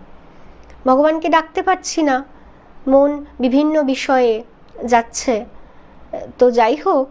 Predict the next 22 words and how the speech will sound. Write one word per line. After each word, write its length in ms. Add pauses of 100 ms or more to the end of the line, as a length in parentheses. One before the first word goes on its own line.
ঠাকুর 300
বলছেন, 640
পরিষ্কার 560
বলছেন, 520 (460)
শুধু 340
উপাসনা 600
লেকচারে 560
হয় 280
না, 300 (560)
তাকে 520
প্রার্থনা 640
করতে 420
হয় 340
যাতে 460 (1400)
ভোগাসক্তি 920
চলে 360
গিয়ে 400 (640)
তার 260
পাদপদ্মে 840
শুদ্ধা 500
ভক্তি 380
হয়। 300